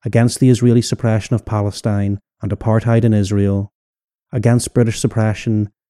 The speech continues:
division of, and apartheid in Ireland, against U S suppression of Venezuela and Cuba, against the Tory and Labour crushing of the miners' strike, against racism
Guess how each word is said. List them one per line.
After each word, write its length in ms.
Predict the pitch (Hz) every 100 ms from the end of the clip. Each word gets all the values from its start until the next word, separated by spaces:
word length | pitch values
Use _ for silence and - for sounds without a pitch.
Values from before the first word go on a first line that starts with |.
| _
division 400 | - 104 113 117
of, 320 | 117 113 110 - _ _
and 100 | 117
apartheid 520 | 107 - 113 113 117 117
in 180 | 104 -
Ireland, 600 | 107 101 95 90 87 - _ _ _ _ _ _ _
against 380 | - 113 120 -
U 160 | 127 117
S 180 | 117 -
suppression 500 | 110 113 110 - 107
of 80 |
Venezuela 600 | 98 107 110 104 104 101
and 180 | 104 101
Cuba, 440 | - 113 98 92 - _ _ _ _ _ _ -
against 340 | 117 120 113
the 60 | -
Tory 440 | - 120 113 113 -
and 300 | 120 123 113
Labour 380 | 101 92 95 90 _ _
crushing 360 | - 120 - 120
of 80 | 107
the 80 | 117
miners' 360 | 107 107 110
strike, 540 | - - 98 92 - - _ _ _ _ _
against 360 | 110 110 107 -
racism 640 | 110 104 127 120 120 127